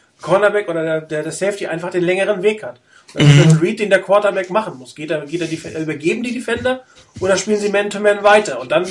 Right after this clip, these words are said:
Speaker 1: daraus ergibt sich entsprechend die Lücke. Und weil die, äh, die, die, die Lions übergeben haben, war der Slant der bessere Pass in dem Moment. Der aber definitiv beim, beim Spiel gegen die Cardinals nicht funktioniert hätte.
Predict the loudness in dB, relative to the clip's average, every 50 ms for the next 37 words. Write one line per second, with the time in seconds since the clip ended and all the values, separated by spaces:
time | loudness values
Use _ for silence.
0 | -6 -4 -4 -4 -2 -2 -2 -4 -2 -2 -4 -6 -6 -10 -12 -12 -12 -10 -10 -12
1 | -12 -12 -12 -12 -12 -14 -14 -12 -8 -8 -8 -8 -8 -12 -14 -14 -18 -20 -20 -20
2 | -18 -18 -4 0 2 2 2 2 -2 -4 -4 -6 -4 -2 -2 0 0 0 0 0
3 | -4 -8 -12 -14 -12 -8 -8 -8 -8 -8 -8 0 2 2 4 2 0 -2 -6 -4
4 | -4 -4 -2 0 0 0 0 -2 -2 0 0 0 0 -2 -8 -6 -4 -4 -2 -2
5 | -4 -8 -6 -4 -4 -2 -2 -2 0 0 -2 -2 -4 -10 -8 -8 -10 -8 -10 -12
6 | -12 -12 -14 -16 -16 -18 -20 -20 -20 _ -20 -20 -20 -20 _ -6 -4 -2 0 0
7 | 2 2 0 0 0 -4 -6 -2 -2 -4 -4 -2 -4 -4 -4 -4 -6 -12 _ _
8 | -4 -2 -2 -2 -4 -8 -14 -20 -20 _ _ _ _ _ 0 0 0 0 -2 -8
9 | -14 -16 -18 _ _ _ _ _ -2 -2 2 2 2 0 -2 -2 0 2 2 2
10 | 2 0 -2 -4 -6 -6 -4 -4 -4 -4 -4 -4 -6 -6 -6 -6 -8 -10 -10 -12
11 | -18